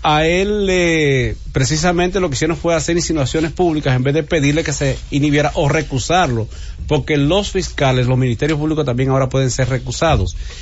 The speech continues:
En el caso de él, él no se inhibió. Ahora, ¿saben qué yo hubiese hecho?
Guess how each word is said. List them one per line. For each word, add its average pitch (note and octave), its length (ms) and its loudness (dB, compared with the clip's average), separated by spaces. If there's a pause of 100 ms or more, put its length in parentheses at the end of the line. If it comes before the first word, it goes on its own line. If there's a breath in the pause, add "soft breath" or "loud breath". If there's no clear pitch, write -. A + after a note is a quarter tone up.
(240 loud breath)
En D#3 180 4
el D3+ 180 -2
caso G3 360 0
de F3 440 2
él, D#3 240 -2
él D3+ 160 0
no D#3+ 140 0
se D#3 140 -2
inhibió. C3+ 380 2
Ahora, D3 200 2
¿saben F#3+ 420 -2
qué F#3 280 -2
yo E3+ 140 -2
hubiese F3 480 0
hecho? - 220 -6